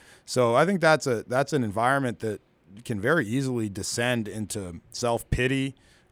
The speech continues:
um, doubt, uh, infighting, searching for excuses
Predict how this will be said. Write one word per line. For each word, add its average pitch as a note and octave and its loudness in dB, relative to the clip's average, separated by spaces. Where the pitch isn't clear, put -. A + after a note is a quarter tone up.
um, F2 -8
doubt, B2+ 2
uh, E2 -10
infighting, C3 0
searching C3 0
for A2+ -2
excuses C3 -2